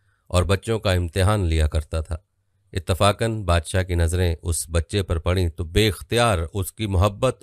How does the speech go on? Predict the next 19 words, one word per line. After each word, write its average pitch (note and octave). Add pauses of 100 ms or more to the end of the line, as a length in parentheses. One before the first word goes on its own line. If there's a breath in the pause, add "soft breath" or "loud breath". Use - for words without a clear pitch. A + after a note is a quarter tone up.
और G#2
उल्फत A2
ने G#2
जोश A2
मारा। A2+ (600)
उसने A#2 (280)
उस G2+
बच्चे G2+
को F#2+
गोद G2+
में G2+
उठा F#2
लिया F#2+
और F2
अपने F2
महल F2+
में F2+
ले E2
गया। E2